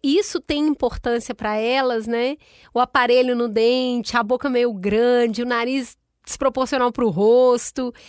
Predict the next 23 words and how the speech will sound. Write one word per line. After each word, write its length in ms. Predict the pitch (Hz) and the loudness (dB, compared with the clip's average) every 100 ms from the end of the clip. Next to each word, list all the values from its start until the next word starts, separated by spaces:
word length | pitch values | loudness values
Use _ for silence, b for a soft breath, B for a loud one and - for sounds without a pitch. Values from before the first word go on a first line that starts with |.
| B B B - | B B B -2
E 320 | 269 277 269 | 0 2 2
outra 220 | 285 349 | 0 -4
coisa 260 | 320 285 240 | -4 -4 -2
bem 240 | 233 247 | -2 -2
interessante 720 | 330 339 262 233 247 226 208 | -4 -4 -4 -4 -4 -6 -4
desse 240 | 220 220 | -6 -6
filme 480 | 226 247 254 254 233 | -10 -8 -6 -4 -2
é 40 | 226 | -4
que 520 | - 247 247 233 - b b b b _ - | -6 -8 -6 -8 -10 b b b b _ -2
toda, 500 | 339 403 330 262 - | 0 2 0 0 -2
todos 240 | - 302 311 | -4 -4 -4
os 180 | 285 | -8
personagens 840 | - 254 - 240 226 233 226 233 - | -4 -4 -2 -2 -2 -2 -4 -8 -4
foram 340 | 247 262 302 | -2 -2 -2
dublados 840 | 277 208 220 220 226 208 202 - - b b b | -4 -4 0 2 0 -2 -8 -12 -16 b b b
por 160 | 269 262 | -2 0
atores 800 | 247 - 254 269 269 226 202 - _ | 0 0 0 2 0 -2 -6 -12 _
que 140 | - 277 | -10 -6
correspondem 840 | - 311 339 - - 294 311 311 | -2 0 0 -4 -4 -4 -2 -2
à 60 | 302 | -2
nacionalidade 680 | 294 302 285 269 247 247 | -2 -2 -2 -2 -2 -4
dos 160 | 240 254 | -6 -10
personagens. 960 | - 240 277 254 220 214 190 180 - | -8 -6 -6 -4 -4 -4 -8 -12 -14